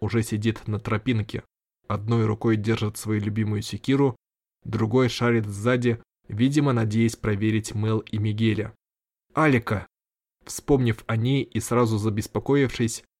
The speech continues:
Дюк заставил себя приподняться, встал на карачики, развернулся. Воительница лежала прямо за ним,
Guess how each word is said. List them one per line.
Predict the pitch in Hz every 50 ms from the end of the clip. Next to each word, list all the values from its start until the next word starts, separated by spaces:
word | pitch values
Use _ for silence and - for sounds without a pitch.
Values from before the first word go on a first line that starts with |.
| _ -
Дюк | - 101 110 139 139 -
заставил | 107 104 113 107 - - 127 123 113 113 107
себя | - - 117 110 123 120
приподняться, | 107 - - 113 - 110 104 101 107 127 135 120 - - - 117 110 - _ _ _
встал | - - - - 120 117
на | 107 107 104
карачики, | 104 - 104 113 127 123 - 127 113 - 117 107 - _ _ -
развернулся. | - 104 101 107 113 107 107 113 110 104 - - - 107 107 _ _ _ _ _ _ _ _ _ -
Воительница | - 113 113 117 117 123 139 156 156 - 160 147 156 147 - - 139
лежала | 120 120 117 107 117 117 120 123 117
прямо | 113 - 113 107 107 110
за | 107 101 117 113
ним, | 120 120 107 95